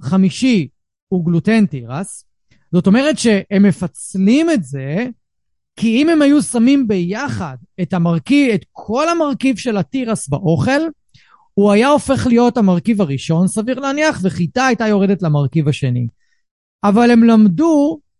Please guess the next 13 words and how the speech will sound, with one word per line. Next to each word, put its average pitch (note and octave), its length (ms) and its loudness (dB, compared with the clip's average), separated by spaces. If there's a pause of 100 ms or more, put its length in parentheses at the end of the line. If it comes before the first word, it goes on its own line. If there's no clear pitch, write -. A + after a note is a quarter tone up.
(160)
שאנחנו A#3+ 580 0
לא C4+ 320 2
אוהבים B3+ 280 0
לראות A#3 340 0
תירס G#3+ 480 -6
כמרכיב F#3 560 0
ראשון, C4+ 520 0 (360)
הם F#3 100 2
הורידו A3 380 4
אותו G#3 200 0
למרכיב E3+ 500 0
שני. B2 340 -6 (880)
עכשיו, A#3+ 300 0